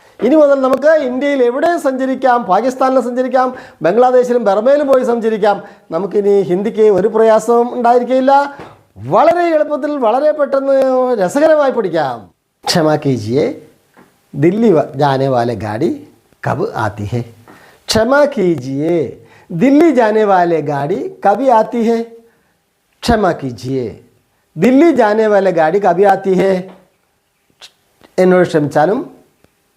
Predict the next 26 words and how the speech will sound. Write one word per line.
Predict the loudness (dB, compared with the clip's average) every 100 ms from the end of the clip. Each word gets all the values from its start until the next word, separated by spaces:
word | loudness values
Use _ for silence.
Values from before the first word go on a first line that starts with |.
| _ _ _ _ _ _ -2
ഡൽഹിക്കുള്ള | 0 2 2 2 2
വണ്ടി | 0 -2 -4 -6
എപ്പോഴാണ് | -10 -4 -2 -2 -4
എത്തുക? | -6 -6 -6 -6 -16 _ _ _ _ _ _ _ _ 0
ഈ | 2
ക്ഷമ | 2 0 2 0
കീജിയേ | 0 0 2 2
എന്നൊക്കെ | 2 2
പറയുമ്പോൾ | 2 0 2 2 0 -2 -18 _ _ _ _ _ -4
മലയാളിക്ക് | 0 2 2 2
അത് | 2
ഭയങ്കര | 2 2 0
പ്രയാസമായിരിക്കും. | 0 0 0 2 0 -2 -8 -6
കാരണം | -4 -2
ഞാൻ | 0 2
എന്തിനാണ് | 2 2 2
ക്ഷമ | 2 2
ചോദിക്കണമെന്നൊക്കെ | 4 4 2 2 0
ചിന്തിക്കുന്ന | 0 -2 -2 0
ആൾക്കാരുണ്ടാവും. | 0 0 0 0 -4 -6
ഇത് | -2 -2
ക്ഷമ | 2 2 4
ചോദിക്കലൊന്നുമല്ല, | 4 2 2 2 2 2 0
വെറും | 0 0 0
ഒരു |
ഫോർമാലിറ്റിയാണ്. | 0 2 2 2 0 2 0 0 -6